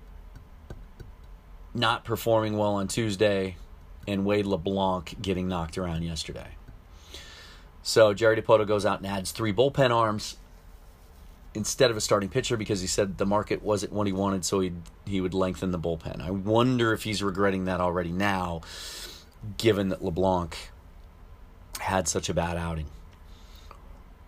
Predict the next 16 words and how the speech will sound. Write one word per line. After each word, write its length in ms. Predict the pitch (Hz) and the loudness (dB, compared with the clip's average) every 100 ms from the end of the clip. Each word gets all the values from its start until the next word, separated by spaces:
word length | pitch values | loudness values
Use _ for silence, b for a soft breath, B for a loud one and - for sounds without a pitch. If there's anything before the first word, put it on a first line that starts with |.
| - - - - | -20 -20 -20 4
Of 180 | 110 98 | 4 4
the 100 | 101 | -2
three 640 | - - 117 113 107 104 | 0 -2 2 2 0 -2
relievers 540 | - 107 104 110 117 110 | 0 0 2 2 0 2
that 100 | 107 | 2
we 80 | |
got, 300 | 113 110 127 - - - - | 2 2 0 -6 -20 -20 -10
uh, 260 | 95 92 90 | -6 -4 -4
Sam 460 | - 113 107 104 104 | 0 2 2 0 -2
Tuivailala 920 | - 113 101 95 98 104 104 104 98 | 0 0 2 4 4 4 4 4 0
pitched 500 | - 98 - - - - - - | 0 0 0 -4 -6 -10 -14 0
well 420 | 101 98 127 165 - - - - - - | 2 6 4 2 -12 -20 -20 -20 -20 -4
in 80 | 101 | -2
his 680 | 98 104 104 101 - - - | 0 0 0 0 0 -2 0
Mariner 300 | 110 107 107 | 2 2 2
debut. 560 | 107 104 107 110 139 | 2 2 2 0 0